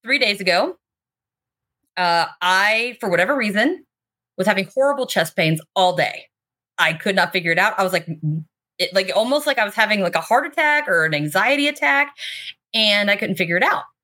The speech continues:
And I was like, "Well, that's so weird." I went home, took my extra medicine for my anxiety, and it helped a little, but I was like, "Man, my chest just, it hurts so bad." The next day, uh, I got a message from a podcast friend of mine that a mutual friend of ours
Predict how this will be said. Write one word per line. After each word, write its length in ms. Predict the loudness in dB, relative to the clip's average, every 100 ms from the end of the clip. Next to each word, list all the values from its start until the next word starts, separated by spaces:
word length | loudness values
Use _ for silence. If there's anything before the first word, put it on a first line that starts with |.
| _ _ _ _
And 560 | -2 0 2 2 -2 -8 _ _ _ -10
I 40 |
was 100 | -6
like, 80 | -2
"Well, 80 | 2
that's 200 | 0 0
so 260 | -2 0 0
weird." 340 | 0 0 0
I 80 | -2
went 160 | -2 0
home, 340 | 0 2 0
took 180 | -2 -2
my 100 | 0
extra 220 | 0 -2
medicine 460 | 0 0 0 -2 -2
for 80 | 0
my 120 | 2
anxiety, 720 | 0 0 0 0 -2 -2 -2 -4 -14 -16 -4
and 100 | 0
it 20 |
helped 240 | 2 0 -2
a 40 |
little, 260 | 0 2 2
but 80 | 0
I 40 |
was 80 | -4
like, 140 | -6 -2
"Man, 160 | 0 0
my 100 | -2
chest 420 | -2 0 0 0
just, 280 | -2 -4 -10 -6 -2
it 120 | -2 -2 -8 -2
hurts 320 | 0 0 -2
so 300 | -2 0 0 0
bad." 380 | 0 0 -4 -10 -16 -16 -18 -4
The 80 | 0
next 280 | 0 -2 -2
day, 500 | 0 2 0 -2 -2 0
uh, 240 | 0 0
I 100 | 0
got 140 | 0 0
a 60 |
message 300 | 0 -2 -4
from 140 | -2 2
a 240 | 0 0 -2
podcast 400 | -2 -2 -2 0
friend 140 | 0
of 60 | 2
mine 360 | 2 0 -2 -10 -20 -4
that 300 | 0 0 0 -2
a 140 | -2
mutual 320 | -2 -2 -2
friend 240 | 0 -2 0
of 80 | 0
ours 500 | 2 0 -2 -6